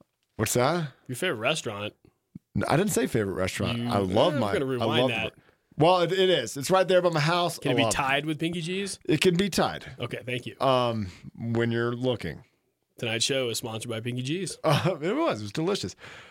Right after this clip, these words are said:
Speaker 1: Your critical number of the week, Trainer.
Speaker 2: Eighteen.
Speaker 1: Okay. Uh,
Speaker 2: Yeah.
Speaker 1: eighteen is
Speaker 2: Legal age four.
Speaker 1: buying cigarettes.
Speaker 2: Very
Speaker 1: E six.
Speaker 2: good. But it's also eighteen days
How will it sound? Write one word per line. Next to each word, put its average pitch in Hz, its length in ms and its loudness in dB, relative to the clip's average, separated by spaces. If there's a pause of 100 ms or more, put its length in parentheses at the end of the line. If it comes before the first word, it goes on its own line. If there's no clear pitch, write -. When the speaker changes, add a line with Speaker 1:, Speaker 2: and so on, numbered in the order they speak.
(220)
Speaker 1:
Your 180 280 4
critical 175 360 4
number 135 320 2
of 117 100 0
the 110 80 0
week, 104 240 0
Trainer. 80 260 -4 (280)
Speaker 2:
Eighteen. 196 560 2 (2250)
Speaker 1:
Okay. 113 160 2 (200)
Uh, 95 280 0
Speaker 2:
Yeah. 117 140 0
Speaker 1:
eighteen 107 560 -4
is 95 880 -2 (360)
Speaker 2:
Legal 117 300 -2
age 113 200 -4
four. 113 420 -6 (520)
Speaker 1:
buying 101 300 2
cigarettes. 85 680 -4
Speaker 2:
Very 113 200 0
Speaker 1:
E 110 40 0
six. 170 120 4
Speaker 2:
good. 92 200 0
But 160 80 2
it's 160 120 0
also 202 520 0
eighteen 196 360 -2
days 180 440 2